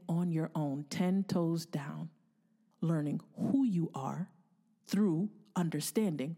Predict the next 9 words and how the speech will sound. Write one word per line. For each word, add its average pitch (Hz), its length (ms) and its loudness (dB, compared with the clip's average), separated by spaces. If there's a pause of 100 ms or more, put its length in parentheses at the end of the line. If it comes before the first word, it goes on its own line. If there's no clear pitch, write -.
who 175 140 0
God 139 400 -4
is. - 260 -16 (880)
So 214 200 2
to 190 60 2
recap, 202 420 2 (600)
as 170 200 0
uncomfortable, 160 800 0
number 180 240 0